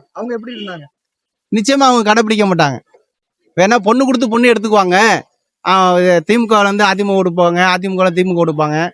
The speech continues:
Speaker 2: ஆனா வந்து பொது வெளியில வந்து நாகரிகமா நடந்துக்க மாட்டாங்க, அநாகரிகமா நடந்துக்குவாங்க. த-,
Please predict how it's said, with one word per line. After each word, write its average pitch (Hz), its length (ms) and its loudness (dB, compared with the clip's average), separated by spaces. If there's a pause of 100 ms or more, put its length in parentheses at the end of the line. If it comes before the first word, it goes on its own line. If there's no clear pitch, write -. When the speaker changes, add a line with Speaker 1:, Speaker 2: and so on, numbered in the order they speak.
(320)
Speaker 2:
ஆனா 196 160 0
வந்து 214 200 0 (500)
பொது 220 200 0
வெளியில 226 360 2
வந்து 208 180 0
நாகரிகமா 202 540 0 (100)
நடந்துக்க 180 340 0
மாட்டாங்க, 139 280 -4 (640)
அநாகரிகமா 190 520 0
நடந்துக்குவாங்க. 170 440 0 (140)
த-, 160 280 -2